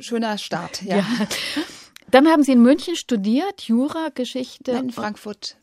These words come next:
Speaker 1: in Frankfurt studiert und dann noch mal ein bisschen in München, also in beidem. Frank-,
Speaker 2: In
Speaker 1: ja.
Speaker 2: Frankfurt und München,
Speaker 1: Mhm.
Speaker 2: Jura, Geschichte und Literatur.
Speaker 1: Mhm.
Speaker 2: Haben das Studium dann aber nach ein paar Semestern abgebrochen zugunsten des Schreibens. Das ist, finde ich, eine ziemlich mutige Entscheidung. Sind Sie ein mutiger Mensch?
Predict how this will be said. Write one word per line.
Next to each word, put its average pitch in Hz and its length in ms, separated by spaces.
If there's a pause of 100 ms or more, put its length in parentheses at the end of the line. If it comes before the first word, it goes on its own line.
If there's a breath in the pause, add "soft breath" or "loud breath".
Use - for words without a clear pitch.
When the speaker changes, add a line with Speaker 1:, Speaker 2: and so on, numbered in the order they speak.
Speaker 1:
in 202 80
Frankfurt 240 380
studiert 247 280
und 233 80
dann 226 120
noch 247 120
mal 226 100
ein 208 80
bisschen 202 260
in 185 80
München, 180 260
also 185 140
in 165 100
beidem. 175 300 (440)
Frank-, - 180
Speaker 2:
In 214 100
Speaker 1:
ja. 202 120
Speaker 2:
Frankfurt 220 280
und 196 40
München, 240 300
Speaker 1:
Mhm. 208 40
Speaker 2:
Jura, 269 240
Geschichte 240 560
und 214 60
Literatur. 208 540 (180 loud breath)
Speaker 1:
Mhm. 220 200 (200 loud breath)
Speaker 2:
Haben 285 340
das 330 140
Studium 339 380
dann 302 180
aber 269 240
nach 254 140
ein 240 120
paar 240 200
Semestern 226 580
abgebrochen 320 840
zugunsten 233 560
des 220 100
Schreibens. 160 520
Das 208 200
ist, - 160 (420)
finde 226 380
ich, - 300
eine 320 180
ziemlich 240 400
mutige 233 380
Entscheidung. 156 640
Sind 202 240
Sie 247 160
ein 220 180
mutiger 220 380
Mensch? 226 300